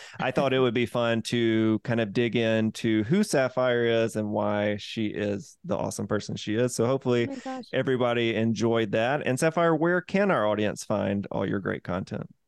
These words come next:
Speaker 2: My podcast is anywhere you listen to podcasts, Stories with Sapphire. Um, my YouTube channel is youtube dot com slash sapphire sandalo. And I'm basically only active on Instagram,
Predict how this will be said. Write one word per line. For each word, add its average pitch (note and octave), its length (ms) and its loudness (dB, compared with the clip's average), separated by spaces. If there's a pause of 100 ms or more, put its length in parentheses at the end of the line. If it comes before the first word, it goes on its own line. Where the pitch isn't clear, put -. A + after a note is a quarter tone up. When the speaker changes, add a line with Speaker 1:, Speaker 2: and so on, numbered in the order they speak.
(240)
Speaker 2:
My G3 160 0
podcast A3+ 520 -2
is G3 180 0
anywhere F#3+ 280 2
you F3+ 80 2
listen F#3 220 -2
to - 60 -10
podcasts, C#3+ 420 -4
Stories D3+ 340 -8
with D#3 80 -14
Sapphire. D#3 680 -8 (320)
Um, E3 280 0
my E3+ 120 2
YouTube F3 300 0
channel F3 360 0
is D#3 560 -2 (200)
youtube E3+ 420 -4
dot E3 200 -2
com D#3+ 280 -4
slash D#3+ 500 -4
sapphire D#3 480 -4
sandalo. D3+ 760 -2 (500)
And E3 500 0
I'm D#3 680 -4 (260)
basically B3+ 400 0
only F3 300 2
active D3+ 400 -4
on A#2 340 -4 (240)
Instagram, D#3 680 -10